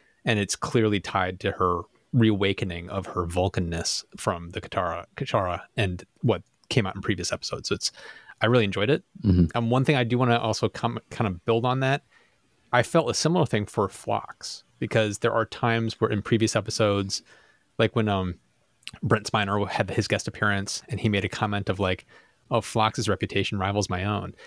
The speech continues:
Speaker 2: Yeah.
Speaker 1: Like, little things like that where we know that Doctor Phlox is, like, probably one of the best doctors out there and he's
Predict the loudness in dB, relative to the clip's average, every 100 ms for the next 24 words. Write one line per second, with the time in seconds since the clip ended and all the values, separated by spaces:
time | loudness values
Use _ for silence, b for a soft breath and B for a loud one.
0 | 4 6 6 2 2 2 2 2 0 2
1 | 2 2 0 2 4 4 2 0 -2 -2
2 | -4 -2 0 0 -4 -14 -8 -4 -4 -4
3 | -2 -2 0 -4 -2 -4 -2 0 0 0
4 | -2 -2 -6 -10 _ _ _ _ _ _
5 | _ -4 -2 2 2 0 -4 _ -2 -2
6 | 0 0 0 -4